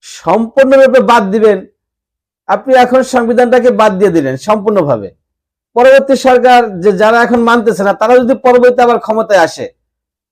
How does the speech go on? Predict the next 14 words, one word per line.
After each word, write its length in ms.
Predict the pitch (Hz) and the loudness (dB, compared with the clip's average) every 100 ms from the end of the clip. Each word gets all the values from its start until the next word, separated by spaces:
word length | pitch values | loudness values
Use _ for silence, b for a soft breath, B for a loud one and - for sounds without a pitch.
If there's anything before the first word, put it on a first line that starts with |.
| _ - | _ -2
তাহলে 220 | 220 240 | 2 2
কি 120 | 240 | 0
সংবিধান 380 | 240 233 240 233 | -2 0 0 0
থাকবে? 500 | 226 226 233 110 _ _ _ _ _ _ - | -2 -2 -2 -4 _ _ _ _ _ _ -4
থাকবে 300 | 262 247 175 | -2 -2 -4
না। 200 | 104 - _ _ _ _ _ _ _ - | -6 -14 _ _ _ _ _ _ _ -8
তো 80 | |
তাহলে 320 | 226 240 262 262 | -4 -2 0 0
লাভ 180 | 247 247 | 0 -2
কি 100 | 233 | 0
এই, 240 | 226 220 220 | 0 2 2
এই 180 | 214 208 | 0 0
ঠেলাঠেলি 500 | 208 202 180 170 135 | -2 -2 -2 -2 -2
করে? 260 | 107 85 | -6 -10